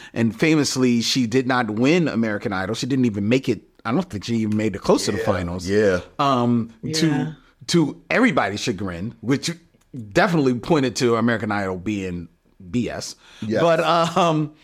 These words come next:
Speaker 3: Basically.
Speaker 1: <laughs> right? But I remember the first time watching this film in the, in the theater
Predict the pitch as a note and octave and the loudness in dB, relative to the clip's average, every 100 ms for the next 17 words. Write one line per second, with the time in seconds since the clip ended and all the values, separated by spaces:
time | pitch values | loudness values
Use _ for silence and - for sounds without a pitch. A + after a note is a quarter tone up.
0 | - G3+ G3 E3+ G3+ B3 - G3+ B3 G3 | 0 0 0 0 0 0 -2 -2 0 0
1 | F3 D3+ D#3+ E3+ - - - - C3 F3+ | 2 4 2 0 -6 -14 -18 -10 0 2
2 | F#3 E3 F3+ A#3 C4+ A3 A3+ G#3 F#3 G#3 | 2 2 2 2 4 4 2 2 0 0
3 | A3 A3 F#3 D3 E3 G3+ - A3 G#3 - | 0 2 0 2 2 2 0 0 0 0
4 | D3 E3+ E3+ E3+ D3+ C3+ C3 - - C3+ | -2 -2 0 0 2 2 -2 -4 -2 0
5 | C3+ B2 A2+ - C3 B2 F3+ F#3 A2+ G2 | 2 0 -2 -2 -2 0 2 4 2 -2